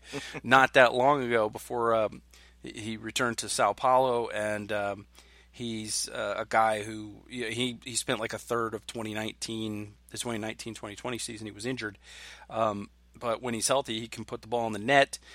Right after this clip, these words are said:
Speaker 2: Uh, this is a guy who's played for A C Milan. He's had gone on loan to Chelsea. He's played for Villarreal. So, you know, a high pedigree, uh, player. He's played, uh, for the Brazilian national team, twenty,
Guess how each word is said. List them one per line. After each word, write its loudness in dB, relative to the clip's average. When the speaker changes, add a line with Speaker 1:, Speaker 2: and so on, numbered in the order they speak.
Speaker 2:
Uh, 0
this -2
is 2
a 0
guy 6
who's -8
played -2
for -6
A 2
C -2
Milan. 2
He's -8
had -6
gone 0
on 0
loan -4
to -12
Chelsea. 0
He's -4
played -6
for -12
Villarreal. 4
So, 0
you -6
know, -2
a -6
high 2
pedigree, 0
uh, -8
player. 2
He's -8
played, -6
uh, -4
for -10
the -8
Brazilian -2
national 0
team, -6
twenty, -8